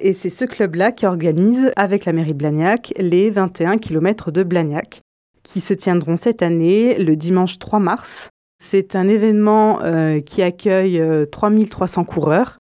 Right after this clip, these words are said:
répartis sur, euh, deux courses, le dix kilomètres et le vingt et un kilomètres. Il y a également une animation de marche,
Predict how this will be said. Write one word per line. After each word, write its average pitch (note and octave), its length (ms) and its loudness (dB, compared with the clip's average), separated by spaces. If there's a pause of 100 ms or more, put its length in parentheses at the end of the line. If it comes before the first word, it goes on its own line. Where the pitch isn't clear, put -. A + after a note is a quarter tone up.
(260)
répartis F3+ 460 -6
sur, D#3 340 -8
euh, D#3+ 160 -2
deux E3 220 -2
courses, - 420 -8
le E3+ 80 -2
dix E3 160 -6
kilomètres F#3+ 680 -4
et E3+ 60 -4
le D3+ 120 -8
vingt F3+ 300 -4
et F3+ 40 -2
un F3 100 0
kilomètres. E3 580 -4 (400)
Il F3+ 80 0
y F3 80 2
a - 20 4
également G3 520 2
une F3 220 2
animation F#3 600 0
de D3 200 0
marche, E3 480 -2